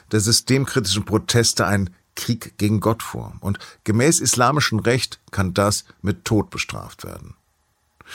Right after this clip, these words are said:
Irans Justiz hatte bereits angekündigt, keine Gnade zeigen zu wollen. Nach Angaben von Human Rights Watch sind bereits mindestens dreihundertdreißig Menschen getötet worden. Seit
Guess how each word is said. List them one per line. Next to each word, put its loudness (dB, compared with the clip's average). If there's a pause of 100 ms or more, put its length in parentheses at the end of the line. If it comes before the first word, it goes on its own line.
(320)
Irans 2
Justiz 0 (280)
hatte 0
bereits 2
angekündigt, 0
keine 2
Gnade 0
zeigen -6
zu -8
wollen. -18 (1400)
Nach 0
Angaben 4
von 2
Human 2
Rights 2
Watch 0
sind 0 (180)
bereits 0
mindestens 2
dreihundertdreißig 2
Menschen 0
getötet -6
worden. -14 (160)
Seit -6